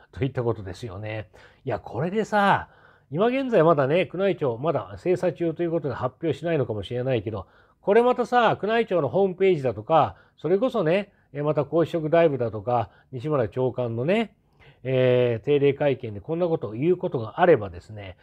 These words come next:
とんでもないまたね、バッシングというか批判が浴びるよ。これね、私だって当然言いますよ。そんなことがまた発覚してね、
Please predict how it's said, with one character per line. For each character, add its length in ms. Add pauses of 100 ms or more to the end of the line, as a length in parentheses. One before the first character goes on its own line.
(220)
と 200
ん 60
で 80
も 140
な 140
い 60
ま 160
た 120
ね、 340
バ 200
ッ 40
シ 200
ン 100
グ 100
と 80
い 60
う 60
か 80
批 200
判 240
が 120
浴 100
び 140
る 60
よ。 320 (340)
こ 140
れ 100
ね、 320 (440)
私 220
だ 100
っ 60
て 100
当 140
然 140
言 100
い 40
ま 120
す 100
よ。 120
そ 100
ん 60
な 80
こ 100
と 80
が 60
ま 100
た 80
発 180
覚 260
し 60
て 100
ね、 200